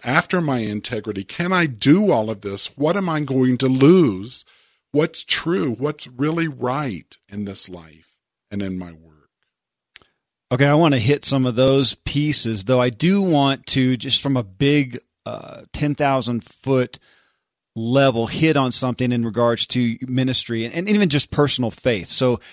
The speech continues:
Speaker 2: after my wife, my best friend on the planet is, as you know, Doctor Randy James. Um, he's one of the most devout, righteous-seeking people that I know. He seeks to truly serve in his work, provide for his family. A great concern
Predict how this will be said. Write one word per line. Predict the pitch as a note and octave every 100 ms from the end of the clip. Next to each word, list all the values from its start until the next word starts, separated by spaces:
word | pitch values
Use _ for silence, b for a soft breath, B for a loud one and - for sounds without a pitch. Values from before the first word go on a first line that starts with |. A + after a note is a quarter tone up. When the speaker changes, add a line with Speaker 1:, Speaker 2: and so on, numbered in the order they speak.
| B
Speaker 2:
after | - C3+ C#3
my | D3 C#3
wife, | B2+ G#2+ G2+
my | A2+ G#2
best | A#2 A2
friend | - A#2+
on | A#2
the | G#2+
planet | - A2+ G#2+ A#2
is, | A#2 A#2+ A2 -
as | A2 G2+
you | A#2
know, | A2 G2+
Doctor | G2+ G#2+ G#2+ A2 G2+ G2+
Randy | A2+ A#2 A#2
James. | G#2 A2 G2+ G2+ - B B B B -
Um, | B2 B2 A#2 C3 _ _ _ - - _ _ _ _
he's | - D#3
one | C#3+ D#3
of | C#3
the |
most | C3+ -
devout, | A2+ C3+ D3+ D#3
righteous-seeking | - A#2+ C3 - C3 - C3 A#2+ A#2+ A#2+ A#2
people | G#2+ - A2 A2 G#2+ G#2
that | A2
I | G#2 G2+
know. | G2+ G2+ G2
He | G#2+
seeks | - A#2 -
to | G#2+
truly | - C3 B2
serve | - A#2 A#2 G2+
in |
his | G2+ F#2
work, | A#2 C3+ C3 - - b b
provide | - A#2 C#3+ C#3
for | -
his | A#2+ -
family. | B2+ B2 B2 A#2+
A | A2
great | C#3 E3+
concern | - B2 - - D#3+ E3+ F3